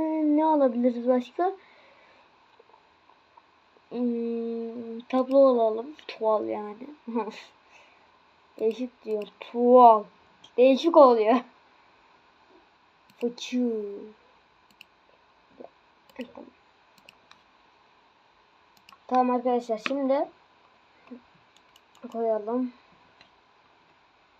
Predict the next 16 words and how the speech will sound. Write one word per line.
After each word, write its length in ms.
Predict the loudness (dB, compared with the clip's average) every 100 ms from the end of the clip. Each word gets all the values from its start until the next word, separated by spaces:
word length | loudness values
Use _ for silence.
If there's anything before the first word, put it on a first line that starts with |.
| _ _
Şuraya 260 | -14 -8 -8
iki 220 | -8 -12
tane 180 | -12 -12
sandık. 500 | -12 -14 -14 -14 -14 -18 -20 _ _ _ _ _ _ _ _ _ _ _ _ _ _ _ _
Sonra 640 | -20 -18 -14 -12 -10 -12 -16 _ _ _ -20 _ -6
burası 280 | -4 -4
tüm 160 | -6 -6
kitaplık 500 | -6 -8 -8 -10 -6
olsun. 560 | -8 -8 _ -14 -14 -14
Tüm, 460 | -16 -10 -8 -10 -12 -14
yani 160 | -14 -16
kitaplık 520 | -18 -14 -14 -14 -18 -14
değil, 180 | -16 -16
tüm 200 | -20 -20
kitaplık 520 | -20 _ -20 -20 -20 -20
değil. 160 | -20